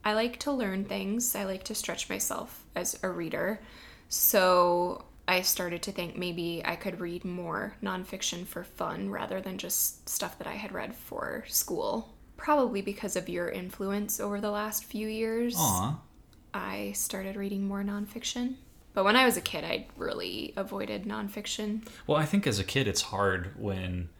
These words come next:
Speaker 2: like, they make you read nonfiction things and you learn about history in school and it's not your thing.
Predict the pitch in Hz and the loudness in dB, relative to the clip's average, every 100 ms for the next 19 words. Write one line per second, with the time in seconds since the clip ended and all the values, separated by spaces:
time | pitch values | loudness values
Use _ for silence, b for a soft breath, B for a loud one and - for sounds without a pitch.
0 | B B B - 113 104 95 92 - 98 | B B B -6 -4 0 0 -2 -2 -2
1 | 98 95 95 92 - - 95 98 90 98 | 0 0 -2 -4 -6 -4 -2 -2 -2 -2
2 | 90 90 90 95 87 - 101 92 90 - | -2 -2 -2 -4 -4 -4 -2 -2 0 0
3 | - 92 92 90 87 - 92 - - 95 | 0 0 0 -2 -2 -4 -4 -6 -2 0
4 | 123 | 0